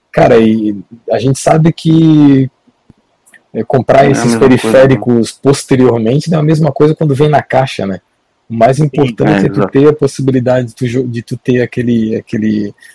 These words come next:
Speaker 1: aquele tipo
Speaker 3: Ah.
Speaker 1: de jogabilidade padrão já vindo já direto no console base,
Speaker 3: A-,
Speaker 1: né?
Speaker 3: até porque imagina uma Ubisoft da vida lança o jogo pra Xbox, PlayStation,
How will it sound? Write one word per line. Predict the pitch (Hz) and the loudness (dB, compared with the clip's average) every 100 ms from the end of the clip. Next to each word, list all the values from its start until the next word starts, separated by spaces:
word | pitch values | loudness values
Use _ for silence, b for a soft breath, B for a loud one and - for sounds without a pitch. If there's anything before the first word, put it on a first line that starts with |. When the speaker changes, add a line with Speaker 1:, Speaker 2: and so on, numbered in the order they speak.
| b _ _ | b _ _
Speaker 1:
aquele | 117 110 | -2 -2
tipo | - - | -2 0
Speaker 3:
Ah. | 123 | 2
Speaker 1:
de | 127 | 2
jogabilidade | 113 123 123 127 127 120 113 110 | 2 2 2 4 4 4 2 2
padrão | 123 110 117 135 180 214 185 147 | 0 0 2 2 2 -2 -4 -6
já | 131 165 | 0 2
vindo | 196 156 180 220 | 2 2 2 2
já | 165 175 | 2 2
direto | 202 160 185 196 | 2 0 0 0
no | 165 | -2
console | 151 135 135 127 | -2 -2 -2 0
base, | 110 113 120 | 0 0 -2
Speaker 3:
A-, | 104 | -4
Speaker 1:
né? | 104 | -2
Speaker 3:
até | 117 120 | 0 0
porque | - 131 139 | 0 0 2
imagina | 139 131 113 131 135 | 4 4 4 4 4
uma | 127 113 110 104 104 | 4 4 2 2 4
Ubisoft | 107 110 - 117 113 | 4 2 0 -2 0
da | - 101 | 0 0
vida | 113 113 | 2 2
lança | 107 110 - | 2 0 -2
o | 110 | -2
jogo | 95 101 101 | 2 0 0
pra | - 98 90 87 87 | -4 -2 0 0 -2
Xbox, | - - 104 123 - | -8 -2 0 0 -4
PlayStation, | - 101 - 107 - | -4 -4 0 -2 -2